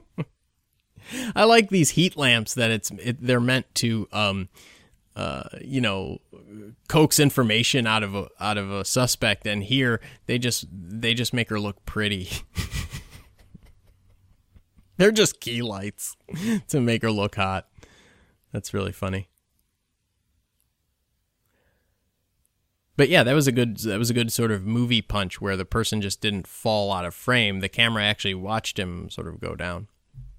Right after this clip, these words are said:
But yeah, Preminger, um, I find that a lot of people don't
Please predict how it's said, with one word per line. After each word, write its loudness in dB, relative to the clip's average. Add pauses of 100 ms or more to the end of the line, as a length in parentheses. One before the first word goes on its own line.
(640)
But 2
yeah, 4
Preminger, 2
um, 4
I -4
find 0
that 2
a 0
lot 2
of -6
people -4
don't 0